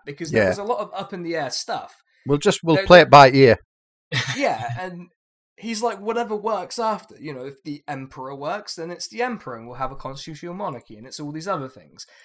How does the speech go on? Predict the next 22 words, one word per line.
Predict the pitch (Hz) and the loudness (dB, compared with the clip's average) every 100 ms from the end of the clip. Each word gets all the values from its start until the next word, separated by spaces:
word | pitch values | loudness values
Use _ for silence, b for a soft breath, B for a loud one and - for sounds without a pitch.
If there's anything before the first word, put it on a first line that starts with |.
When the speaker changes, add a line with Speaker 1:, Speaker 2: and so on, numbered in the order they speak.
| - | -12
Speaker 1:
Although | 160 165 | -6 -4
he | 165 180 | -4 -6
seemed | 160 190 160 | -6 -4 -6
to | 147 | -8
be | 135 | -10
pretty | - 139 | -10 -12
set | 117 135 120 | -8 -8 -10
on | 117 | -12
getting | 117 127 120 | -18 -18 -16
rid | 117 | -16
of | 113 117 | -16 -18
the | 117 107 104 - | -18 -16 -20 -16
emperor | 120 110 110 | -18 -16 -20
at | 95 | -20
this | 120 - | -16 -16
point, | - 107 _ | -16 -20 _
because | 120 120 - | -20 -16 -16
he'd | 113 - - - - | -16 -18 -20 -20 -20
collaborated | - 147 131 123 117 117 113 113 | -14 -12 -10 -12 -12 -14 -16 -20
with | 117 | -20
the | 95 | -20
Brits. | 117 117 - - | -16 -16 -14 -16